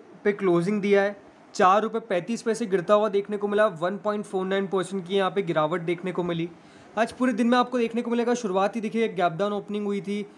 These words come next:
गैप डाउन in the sense कि स्टॉक नीचे खुलता है, उसके बाद नीचे आता रहता है, थोड़ा बहुत रिकवर दिखाता है जैसे जैसे दोस्तों इंडेक्स में थोड़ी बहुत तेज़ी बनती है, फिर इंडेक्स काफ़ी ऊपर जाता है, लेकिन उसके बावजूद दोस्तों स्टॉक आपको देखने को मिलता है यहाँ पे कोई खास,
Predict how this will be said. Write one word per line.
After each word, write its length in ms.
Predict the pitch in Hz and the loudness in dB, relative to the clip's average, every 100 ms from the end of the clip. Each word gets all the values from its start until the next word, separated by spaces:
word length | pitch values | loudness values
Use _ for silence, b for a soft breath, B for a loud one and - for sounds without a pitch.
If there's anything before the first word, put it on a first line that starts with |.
| B - | B -6
गैप 180 | 170 180 | 0 2
डाउन 280 | 170 202 208 | 4 2 0
in 160 | 196 190 | -6 -8
the 80 | |
sense 260 | 196 220 220 | -8 -8 -8
कि 120 | 233 | -10
स्टॉक 260 | - 208 202 | -6 -6 -4
नीचे 240 | 190 185 | -4 -4
खुलता 280 | 226 233 220 | -4 -4 -2
है, 60 | 240 | -2
उसके 180 | 240 | -2
बाद 140 | 240 233 | -2 0
नीचे 280 | 220 220 254 | 0 4 4
आता 200 | 233 240 | 4 2
रहता 240 | 226 233 | 2 0
है, 120 | 240 - B B - | -4 -8 B B -2
थोड़ा 180 | 220 247 | 4 6
बहुत 240 | 247 262 | 6 4
रिकवर 400 | 220 214 247 240 | 0 0 2 2
दिखाता 340 | 220 240 226 247 | -2 0 2 2
है 60 | |
जैसे 240 | 214 214 233 | 2 2 2
जैसे 180 | 226 233 | 2 2
दोस्तों 400 | 226 220 240 226 | 0 0 0 2
इंडेक्स 420 | 185 190 220 226 | 2 2 0 0
में 80 | 226 | -2
थोड़ी 160 | 208 202 | 0 0
बहुत 200 | 208 208 | 0 0
तेज़ी 260 | 202 180 | -2 0
बनती 340 | 208 196 170 202 | 0 0 0 0
है, 80 | |
फिर 160 | 208 208 | 2 2
इंडेक्स 360 | 190 196 196 208 | 4 4 4 2
काफ़ी 280 | 170 180 | 0 0
ऊपर 200 | 226 - | -2 2
जाता 260 | 220 208 208 | 4 4 2
है, 140 | 220 - B B B | -4 -6 B B B
लेकिन 260 | 220 240 | 2 4
उसके 200 | 247 247 220 | 0 -2 0
बावजूद 460 | 208 196 202 233 | 0 0 -2 -2
दोस्तों 280 | 208 220 233 | -2 -2 -2
स्टॉक 300 | - 208 208 | 0 2 4
आपको 240 | 202 202 | 2 2
देखने 240 | 208 196 202 | -2 0 -2
को 100 | 202 | -2
मिलता 220 | 196 208 | 0 0
है 60 | 202 | 0
यहाँ 220 | 180 175 | 2 0
पे 120 | 175 | 0
कोई 160 | 196 202 202 | 0 -2 2
खास, 340 | 185 185 185 | 4 4 2